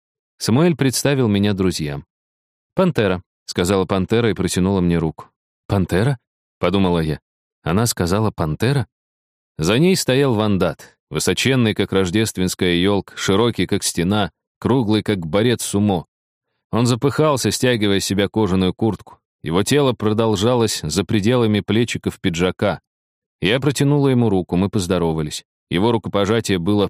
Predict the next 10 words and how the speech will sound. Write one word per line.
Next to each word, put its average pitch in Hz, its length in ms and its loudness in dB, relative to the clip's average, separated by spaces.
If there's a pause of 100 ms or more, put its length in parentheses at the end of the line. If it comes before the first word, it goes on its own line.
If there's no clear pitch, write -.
потным 101 500 -2
и 98 100 -2
вялым. 90 440 -2 (440)
Он 101 120 0
словно 131 380 2
макнул 135 460 0
свою 90 260 0
ладонь 90 300 0
в 76 60 -10
мою. 87 380 0